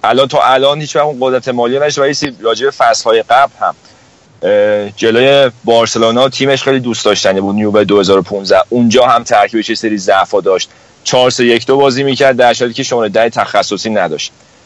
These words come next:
پارسال هم که جلو رئال بود، باز چهار دو سه یک بازی می‌کرد، در صورتی که وینگر تخصصی نداشتش، داگلاس کاستا نبودش، مازیکیچ هم ذاتاً هیچ وقت وینگر نبوده. یه کار به جایی رسه که جایی دنی آلوز هم داشت. و می‌گم،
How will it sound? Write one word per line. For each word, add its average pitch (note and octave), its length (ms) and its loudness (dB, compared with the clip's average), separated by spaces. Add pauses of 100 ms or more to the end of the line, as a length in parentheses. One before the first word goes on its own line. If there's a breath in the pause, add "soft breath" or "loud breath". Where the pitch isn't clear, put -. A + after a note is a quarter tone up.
(220 soft breath)
پارسال C3 380 2
هم C3+ 120 0
که C3+ 360 0
جلو B2+ 200 0
رئال B2 300 0
بود، B2 240 -6
باز C3 440 2
چهار B2 300 0
دو A#2 160 -4
سه A2+ 220 -4
یک C3 180 0
بازی C3 300 0
می‌کرد، B2+ 360 0
در A2 160 2
صورتی A#2+ 160 -4
که C#3 160 0
وینگر A#2+ 420 2
تخصصی F2+ 600 -4
نداشتش، F2 600 -2
داگلاس G#2 400 2
کاستا G#2+ 300 0
نبودش، A#2+ 440 2
مازیکیچ A2 380 0
هم B2 160 2
ذاتاً G#2+ 280 2
هیچ B2 160 -2
وقت A2+ 200 0
وینگر G#2+ 300 0
نبوده. D#2 400 -4 (260 loud breath)
یه B2+ 180 2 (120)
کار C3+ 200 2
به C#3+ 100 2
جایی C3+ 180 2
رسه C#3+ 160 -4
که C#3+ 160 0
جایی C3+ 200 0
دنی A#2+ 260 2
آلوز A#2 280 0
هم F#2 100 -4
داشت. F2+ 180 -4
و B2 160 2
می‌گم، C#3+ 320 0